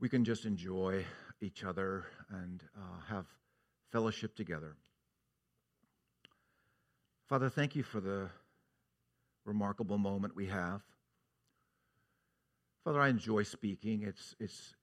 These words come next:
it's a fun thing. It's, it's, uh, it's, it's fun to put together your thoughts. And,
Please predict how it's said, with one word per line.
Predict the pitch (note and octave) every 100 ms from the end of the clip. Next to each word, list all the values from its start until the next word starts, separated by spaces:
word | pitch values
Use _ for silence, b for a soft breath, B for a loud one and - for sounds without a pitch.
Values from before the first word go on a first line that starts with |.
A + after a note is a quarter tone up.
| -
it's | A2+ -
a | A#2+
fun | - G#2 G2
thing. | - D#2+ E2+
It's, | F2+ - -
it's, | F#2+ - G#2+
uh, | F2 E2+ - _ _ _ _ _ _ _ _ -
it's, | A#2 -
it's | C#3
fun | - C3+ B2
to | A#2
put | A#2
together | - A2 G2 G2
your | F#2+ F#2
thoughts. | - F2+ F#2 - -
And, | F#2